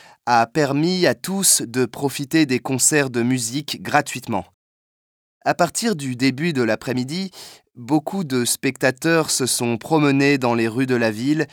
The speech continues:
et ont découvert des rues et des monuments de cette ville qui est comme un musée à ciel ouvert. Les nombreux bars et les restaurants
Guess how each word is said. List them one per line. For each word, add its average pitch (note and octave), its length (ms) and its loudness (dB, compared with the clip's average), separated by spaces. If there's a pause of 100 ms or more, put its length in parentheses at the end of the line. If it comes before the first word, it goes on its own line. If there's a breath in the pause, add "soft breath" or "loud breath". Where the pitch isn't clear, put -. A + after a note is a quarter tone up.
(280 loud breath)
et C3 140 2
ont A2+ 200 0
découvert B2+ 720 2
des A#2 160 0
rues B2+ 420 0
et A2 80 2
des G#2 160 0
monuments C3 600 2
de A2 160 -6
cette A2+ 260 -2
ville C#3 380 -6
qui G#2+ 240 -2
est G2 100 0
comme C3 240 0
un B2+ 80 4
musée B2+ 540 2
à G#2+ 40 0
ciel A#2 300 -2
ouvert. G#2+ 380 -4 (1040 soft breath)
Les C3+ 320 2
nombreux D3 400 4
bars C#3+ 400 4
et G#2+ 180 0
les G#2 140 -2
restaurants B2+ 580 0